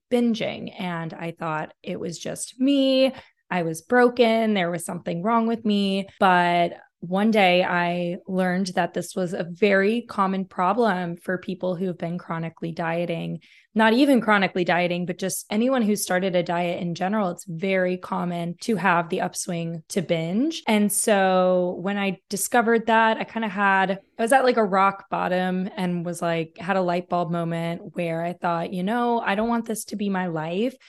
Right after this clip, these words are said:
So I'm gonna kind of fully commit to healing my relationship with food." And back then, I mean, it wasn't that long ago, but I couldn't really find help or validation for what I was going through. So I really had to be pretty headstrong to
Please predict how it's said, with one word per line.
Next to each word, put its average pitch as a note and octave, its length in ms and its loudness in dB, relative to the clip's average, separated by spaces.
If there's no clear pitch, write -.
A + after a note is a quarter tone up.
So - 140 0
I'm F#3+ 120 0
gonna G3 200 -2
kind G3 200 -4
of F3+ 120 -6
fully F#3 580 0
commit F#3 420 -4
to F#3 720 -2
healing A#3 460 2
my G#3+ 100 4
relationship G3 680 -4
with F3 240 -8
food." E3 320 -4
And F3 580 -6
back G#3 320 2
then, F#3+ 520 2
I - 20 -6
mean, G3 140 -2
it F#3 60 -8
wasn't F#3+ 280 -4
that E3 220 -6
long G3+ 180 -2
ago, B3 420 2
but F#3+ 320 2
I F3+ 440 -2
couldn't A3 300 -4
really B3 220 0
find F#3 300 -2
help F#3 480 -2
or F#3 120 -4
validation F3 680 -2
for F#3+ 160 -8
what F3+ 140 -2
I E3+ 80 -2
was E3+ 160 -6
going E3+ 300 -6
through. C4 440 0
So - 120 0
I A3 60 4
really G#3+ 260 2
had A3+ 160 -2
to A3+ 80 0
be F#3+ 160 -4
pretty F3+ 220 -4
headstrong F3 720 -4
to F3 600 -2